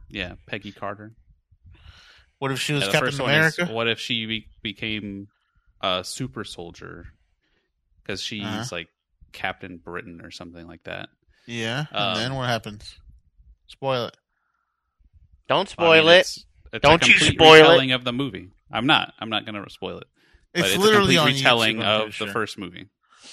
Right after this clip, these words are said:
Speaker 1: I mean, it's on
Speaker 2: Uh-huh.
Speaker 1: Disney Plus too. You can just, <laughs> you can just watch
Speaker 2: Yeah,
Speaker 1: it.
Speaker 2: but if you don't have Disney Plus, I think it's on
Speaker 1: The
Speaker 2: YouTube.
Speaker 1: The second one is a lot more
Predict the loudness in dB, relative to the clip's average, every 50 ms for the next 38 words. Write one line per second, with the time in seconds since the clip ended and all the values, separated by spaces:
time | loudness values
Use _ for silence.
0 | -20 -16 -14 -10 -8 -8 -10 -8 -8 -8 -8 -8 -8 -12 -12 -12 -12 -16 -18 -16
1 | -14 -14 -14 -14 -16 -20 -20 -20 -20 -20 -20 -20 _ -20 _ _ _ -20 -20 -20
2 | -20 -20 -20 -16 -14 -14 -14 -14 -16 -20 -20 -20 _ -20 -20 -20 _ -16 -14 -14
3 | -12 -12 -10 -10 -8 -4 -4 -4 -4 -4 -8 -8 -8 -10 -14 -14 -12 -12 -12 -8
4 | -8 -8 -8 -8 -8 -8 -8 -8 -10 -14 -14 -14 -14 -16 -16 -12 -10 -10 -10 -10
5 | -14 -16 -12 -12 -10 -10 -12 -12 -14 -16 -14 -14 -14 -16 -16 -16 -18 -18 -18 -18
6 | -18 -20 _ _ _ _ _ _ _ _ -18 -14 -14 -12 -8 -4 -4 -4 -4 -4
7 | -8 -6 -6 -6 -6 -4 -6 -6 -6 -6 -6 -4 -2 -2 -2 -4 -6 -12 -14 -12
8 | -12 -10 -10 -8 -8 -8 -10 -10 -12 -16 -18